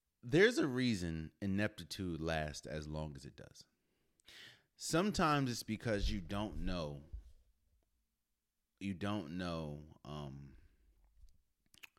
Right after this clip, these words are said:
you don't know how to get out of the situation that you're in, which causes ineptitude. If the situation is poor, it causes ineptitude. There's also times when you're naive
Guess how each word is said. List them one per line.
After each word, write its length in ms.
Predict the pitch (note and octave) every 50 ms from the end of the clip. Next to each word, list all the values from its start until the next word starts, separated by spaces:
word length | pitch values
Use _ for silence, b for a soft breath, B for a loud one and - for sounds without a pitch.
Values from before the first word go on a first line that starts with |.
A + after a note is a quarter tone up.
| _ _ _ _ _ _ _ _ _ _ _ _ _ _ _ _ _ _ -
you 100 | G2+ G#2+
don't 220 | C3 D3 D#3 D3
know 160 | D#3 C#3+ B2
how 180 | G#2+ G#2 A#2+ A#2+
to 100 | A2+ G#2
get 220 | F2+ G2+ G#2+ - - -
out 360 | D#2+ E2+ D#2 - - - - - - - - - - - -
of 260 | F2 F2+ E2+ D#2+ D#2 - - -
the 80 | - D2
situation 680 | - - F#2+ E2+ - - F2 E2+ E2 D#2 - - D2
that 220 | D2+ D2+ - - -
you're 120 | F2+ G2
in, 140 | F#2 D2 B1+ B1 - _ _ _ b b b b b b b b b b
which 240 | - E2+ E2+ - -
causes 520 | - - D#2+ D2+ D#2+ D#2+ D#2 E2 E2 D#2+ - -
ineptitude. 520 | D#2+ F2 G2 A2 A#2 - - - - - - _ - _ _ _ _ _ _ _ _ _ _ _ _ - -
If 160 | A2 A2 F#2
the 80 | G2+
situation 480 | - - B2+ A#2 A#2+ A#2 A2 G2+ - F#2+
is 80 | E2+ -
poor, 320 | - - - E2+ C#2 - B B B B B B B
it 120 | E2+ F2 - -
causes 500 | - F#2 F2+ F2+ F2+ F2+ F#2 F#2 F2+ - -
ineptitude. 580 | F#2 G2 F#2+ F2 E2 - - _ - - - - _ _ B B B B B B B B B
There's 180 | G#2+ A2 A2
also 280 | C3+ E3 G#3 G3 - C3+
times 360 | - - A#2+ G#2+ G#2 G#2+ G2+
when 140 | G#2+ A2 G#2+
you're 140 | G#2+ G#2+ G2+
naive 720 | G2+ G2+ G2 F#2 G2 F#2+ F2+ F2+ E2 - - - -